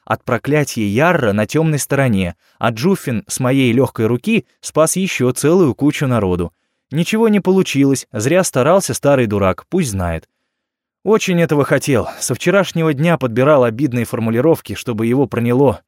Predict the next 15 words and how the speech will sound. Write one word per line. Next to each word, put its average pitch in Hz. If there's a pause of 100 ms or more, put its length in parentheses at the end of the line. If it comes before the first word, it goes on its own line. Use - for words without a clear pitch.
(500)
и 131
аргументы, 170
чтобы 135
убедить 135
вас 127
передать 120
моё 110
послание 113 (160)
слово 127
в -
слово, 110 (180)
но 190
потом 185
передумал». 123 (480)
«Почему?» 262